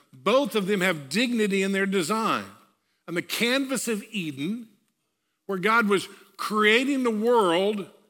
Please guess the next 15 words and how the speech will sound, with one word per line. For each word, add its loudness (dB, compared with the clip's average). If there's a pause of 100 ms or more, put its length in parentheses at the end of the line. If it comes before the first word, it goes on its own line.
(440)
to -4
reflect 0
his -2
glory 2
and -2
purposes, -2 (280)
when -6
he -2
got -2
to -6
the -4
height -2
of -2
his -4
creation, -4